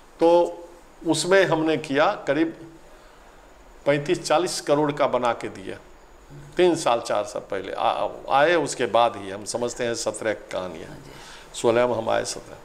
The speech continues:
Speaker 1: बना के दिए, उसमें से लगभग बारह करोड़ का
Speaker 2: हम्म।
Speaker 1: योजना स्वीकृत हो गया। और उसका आंशिक रूप उ-, उनका है कि पच्चीस परसेंट, बीस परसेंट, पचास परसेंट पैसा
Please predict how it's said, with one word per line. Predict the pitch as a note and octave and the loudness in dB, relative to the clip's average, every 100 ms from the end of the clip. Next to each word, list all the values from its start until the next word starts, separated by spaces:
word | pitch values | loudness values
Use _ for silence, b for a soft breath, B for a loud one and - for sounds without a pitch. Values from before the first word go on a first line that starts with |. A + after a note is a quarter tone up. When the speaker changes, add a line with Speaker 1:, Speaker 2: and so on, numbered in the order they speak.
| B B B B B2+ | B B B B 0
Speaker 1:
बना | C#3+ D3 | 2 2
के | D3 | 0
दिए, | B2+ E3 G3 | -4 -2 -2
उसमें | D#3+ C#3+ F#3 F#3 | -2 -4 0 0
से | - C#3+ | 2 2
लगभग | C#3 C3+ D#3 | 2 0 -6
बारह | C3 G#2 C#3 F#3+ F#3 | -8 2 4 4 2
करोड़ | - B2+ C3+ | -2 -2 -2
का | C3+ A#2+ C#3 - - | 0 0 0 -4 -18
Speaker 2:
हम्म। | A2 - - - C3+ | -20 -20 -20 -10 -4
Speaker 1:
योजना | C#3 D3 C#3+ | -2 2 0
स्वीकृत | - B2 C#3 C#3 D3 | 0 -8 -4 -4 0
हो | D3+ | 0
गया। | D#3 F#3+ F#3+ B B B B | 2 0 0 B B B B
और | C#3+ | 4
उसका | D#3+ - F3+ | 4 4 4
आंशिक | D#3 C#3+ D#3+ F3 G#3 E3+ | 4 2 0 0 -4 -2
रूप | E3 - | -2 -2
उ-, | D3+ D#3 C#3 C3+ D3 | -4 -4 -4 -6 -4
उनका | D#3+ D#3+ | 0 2
है | D3 E3+ | 2 -2
कि | E3+ | -4
पच्चीस | C#3 C3+ C3 D3+ | -4 -4 -2 -6
परसेंट, | D3 C3+ - D#3 D3+ - - - | 0 0 0 -4 -6 -18 -20 -8
बीस | C#3 | -6
परसेंट, | - C3 - E3 D3 | 0 -2 0 -4 0
पचास | B2+ C3 B2+ - | 0 2 0 -2
परसेंट | A#2 E3 - | -4 -4 -4
पैसा | B2 B2 | -4 -2